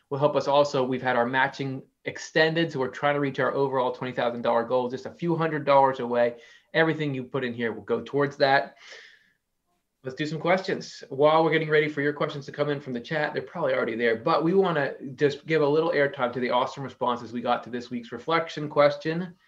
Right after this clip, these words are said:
which was, "What's a way that you have felt energized by working in teamwork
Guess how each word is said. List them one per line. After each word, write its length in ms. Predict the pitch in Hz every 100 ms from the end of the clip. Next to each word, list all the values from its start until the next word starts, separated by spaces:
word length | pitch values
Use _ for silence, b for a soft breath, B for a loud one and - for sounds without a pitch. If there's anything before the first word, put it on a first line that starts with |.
| b b
which 180 | 147 147
was, 340 | 165 160 143 - B B B
"What's 340 | 135 196 240 -
a 80 | 214
way 400 | 196 208 220 214
that 160 | 175
you 100 | 180
have 260 | 180 165 -
felt 280 | 165 156 -
energized 840 | 190 208 180 151 120 120 120 120 _ b b
by 120 | 143
working 440 | 147 170 165 151
in 240 | 147 190 196
teamwork 680 | - 196 202 147 123 117